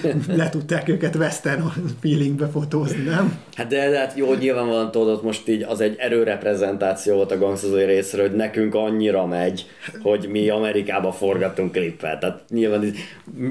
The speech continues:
Speaker 1: itthon
Speaker 2: Ez
Speaker 1: is
Speaker 2: tényleg annyira
Speaker 1: bárhol le
Speaker 2: ment.
Speaker 1: lehetett volna azt forgatni. Így van, tehát tényleg annyira ment. Ez így van.
Speaker 2: Aha.
Speaker 1: <laughs> Csak hogy anna-, abban nyilván volt egy ilyen szerep, hogy, hogy ezt nekünk meg kell csinálni, mert az igenis nagyot fog szólni itthon, hogy mi kimentünk Amerikába forgatni.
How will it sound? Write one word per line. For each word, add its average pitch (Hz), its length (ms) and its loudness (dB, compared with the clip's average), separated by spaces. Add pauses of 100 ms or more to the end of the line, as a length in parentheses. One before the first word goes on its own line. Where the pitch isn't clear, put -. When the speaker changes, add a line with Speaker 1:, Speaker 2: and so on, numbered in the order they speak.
(240)
Speaker 1:
itthon 160 340 -2
Speaker 2:
Ez 494 40 6
Speaker 1:
is 349 80 4
Speaker 2:
tényleg 160 120 0
annyira 151 160 0
Speaker 1:
bárhol 113 200 2
le 98 80 2
Speaker 2:
ment. 92 160 2
Speaker 1:
lehetett 107 160 -4
volna 98 220 2
azt 101 100 -4
forgatni. 151 380 -2
Így 135 120 0
van, 92 160 -2
tehát 117 140 -4
tényleg 139 200 2
annyira 78 340 -2
ment. - 240 -14
Ez 101 160 -2
így 85 140 -6
van. 78 200 -8 (120)
Speaker 2:
Aha. 170 200 0 (560)
Speaker 1:
<laughs> - 540 -6
Csak 151 120 -2
hogy 160 120 0
anna-, 165 260 0
abban 156 180 0
nyilván 147 320 2
volt 110 200 2
egy 107 140 0
ilyen 101 220 2
szerep, 101 420 0
hogy, 101 280 2 (100)
hogy 95 460 0 (380)
ezt 107 220 -6
nekünk 110 240 0
meg 117 200 -2
kell 92 160 -2
csinálni, 123 540 0
mert 110 360 0
az 101 180 0
igenis 95 320 0
nagyot 95 280 2
fog 87 200 -4
szólni 90 360 2
itthon, 92 300 0
hogy 85 120 0
mi 85 120 0
kimentünk 82 520 -4
Amerikába 78 840 -6
forgatni. - 720 -10